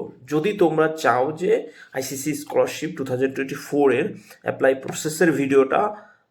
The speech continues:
আহ, আপলোড করি, তাহলে তোমরা যদি চাও তাহলে আমি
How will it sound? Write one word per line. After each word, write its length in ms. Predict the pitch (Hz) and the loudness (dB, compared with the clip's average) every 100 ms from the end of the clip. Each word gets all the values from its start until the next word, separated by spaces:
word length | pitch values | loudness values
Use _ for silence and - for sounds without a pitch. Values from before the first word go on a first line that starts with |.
| _ | _
আহ, 280 | - 131 127 120 - | -4 0 0 -2 -8
আপলোড 340 | 120 - 170 175 156 | -10 4 4 6 2
করি, 200 | 143 135 131 - _ _ - | 2 2 -6 -12 _ _ -4
তাহলে 320 | 127 131 135 | -2 -2 -2
তোমরা 240 | 135 131 | 0 0
যদি 200 | 143 165 | 0 -2
চাও 400 | 175 - 135 170 | -2 2 4 4
তাহলে 320 | 202 135 143 143 | 4 2 4 4
আমি 220 | 139 | 4